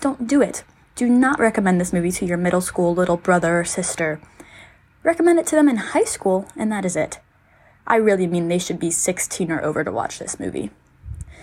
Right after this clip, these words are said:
And a lot of you are thinking sixteen might still be too young, but I promise you,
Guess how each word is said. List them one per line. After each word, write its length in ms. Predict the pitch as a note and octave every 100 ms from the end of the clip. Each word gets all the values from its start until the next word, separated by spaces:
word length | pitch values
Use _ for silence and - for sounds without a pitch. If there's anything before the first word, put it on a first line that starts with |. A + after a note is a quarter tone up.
| - -
And 100 | F#3+
a 40 |
lot 140 | G3
of 60 | G3+
you 60 | G3
are 60 |
thinking 340 | G#3+ D4 C#4+ A#3+
sixteen 520 | - F#3 - - F3+
might 220 | E3+ D3+
still 220 | - F3
be 100 | E3
too 180 | D#3+ -
young, 400 | E3+ A#3+ A3 G#3 -
but 120 | -
I 60 | D3+
promise 440 | - - A#3+ A#3+
you, 240 | B3 A#3